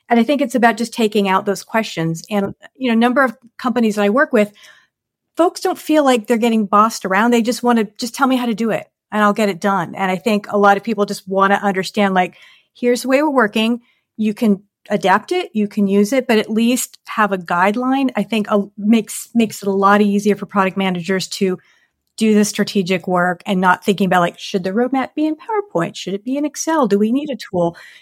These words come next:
Just taking out some of that type of, of work that they don't necessarily need to be doing. And it's probably not, you know, the, the highest of importance either. So getting to that consistency, I think, is really important.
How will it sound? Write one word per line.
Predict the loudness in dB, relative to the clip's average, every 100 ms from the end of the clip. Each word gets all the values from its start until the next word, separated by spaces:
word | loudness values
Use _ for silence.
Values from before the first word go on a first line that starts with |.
| _ -10
Just | -10 -4
taking | -4 0 2
out | 2 0 0
some | 0 2
of | 4
that | 2 0
type | -4 -4 -2
of, | -4 -4 -8
of | -8 -6 -8 -16 -20 _ -16 -8
work | -2 0 0 -2
that | -4 -2
they | 0 0
don't | 0 -2
necessarily | -4 -4 -6 0 4 4 4 2
need | 2 2
to | 0
be | -2
doing. | 0 2 2 2
And | 0
it's | -6 -18 _
probably | -4 -2 2
not, | 4 4 2 -8 -20 _ _ _ _
you | 0
know, | 0
the, | 0 0
the | 0
highest | 0 2 2 0 -4 -6
of | -6 -4
importance | -4 -4 -2 -4 -4
either. | -2 0 -2
So | -4 -2 0 -2 -4 _ _ _ -2
getting | 2 4 2
to | 2 0
that | 0
consistency, | -2 -2 -4 -4 -6 -6
I | -4
think, | -4 -6
is | -8
really | -8 -10
important. | -12 -12 -14 -20